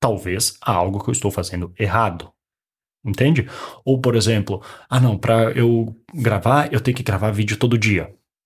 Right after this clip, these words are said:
Será que isso é um fato ou uma opinião? Obviamente, é uma opinião. Teve gente que teve sucesso sem gravar vídeo todos os dias?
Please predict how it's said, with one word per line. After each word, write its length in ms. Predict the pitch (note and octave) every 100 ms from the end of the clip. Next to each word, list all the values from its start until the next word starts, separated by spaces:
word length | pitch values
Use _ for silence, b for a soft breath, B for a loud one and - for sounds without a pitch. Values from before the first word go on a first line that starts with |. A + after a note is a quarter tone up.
| _ - _
Será 220 | - -
que 120 | -
isso 280 | G2+ G2+ G2
é 40 |
um 40 | F2+
fato 540 | - A#2+ - F#3+ - _
ou 120 | - C3
uma 80 |
opinião? 440 | B2+ B2+ G#2+ D#2 - _ _ _ _ _ _ _ -
Obviamente, 720 | F2+ F2 F2 E2+ F2+ F2+ -
é 60 | G2+
uma 100 | G2
opinião. 360 | G2 E3+ E3+ -
Teve 220 | G2+ F#2+
gente 200 | G#2 G#2
que 60 |
teve 160 | G#2 F#2+
sucesso 380 | - - G2+ -
sem 120 | G2+
gravar 240 | G2+ G2+
vídeo 200 | F#2+ G2
todos 200 | G#2 G#2
os 120 | G#2 F#2+
dias? 280 | F3+ -